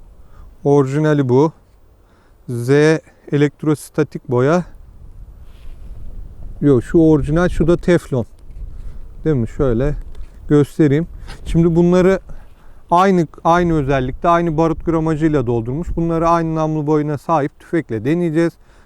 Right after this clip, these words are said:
Namlu çıkış hızlarında fark var mı? Şu X orijinal çıkışlı, şöyle üzerlerine yazmış. Şu Y statik boyalı olan. Şu Z de teflon sprey kaplama.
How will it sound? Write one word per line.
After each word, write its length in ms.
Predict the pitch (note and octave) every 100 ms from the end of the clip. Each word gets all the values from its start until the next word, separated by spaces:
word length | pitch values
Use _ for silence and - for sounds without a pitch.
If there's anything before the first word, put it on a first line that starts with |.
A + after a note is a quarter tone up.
| -
Namlu 260 | D#3+ E3+ D#3+
çıkış 260 | - -
hızlarında 500 | E3 D3 D#3+ D3+ C#3+
fark 360 | - D#3 D3 F3
var 160 | D#3+
mı? 260 | B2+ D3+ F#3 - _ _ - - _
Şu 260 | - F#3+ F#3+
X 320 | G#3+ F3 - - - - _ _ _ - - -
orijinal 600 | E3+ E3 D3 D#3 D3+ D#3+ - _ _ _
çıkışlı, 460 | - - - C#3
şöyle 280 | - D3+ C#3
üzerlerine 580 | C3 C#3 C3+ B2+ G#2+ G2
yazmış. 560 | A#2 D3+ C#3 D3+ D3 - - - - - -
Şu 60 |
Y 380 | C#3+ C#3+ D3 D3
statik 560 | - - D3+ - D#3 -
boyalı 320 | C3 A#2 A2+
olan. 320 | A2 C3+ D#3 - - - - - - - - -
Şu 180 | D3+ C#3
Z 40 |
de 460 | E3 D#3 B2 D#3 E3 - - - - - - - - - - - - -
teflon 420 | D#3+ C#3 D#3 D#3
sprey 440 | - - D#3+ D#3
kaplama. 640 | - B2+ - A2 A2+ D#3+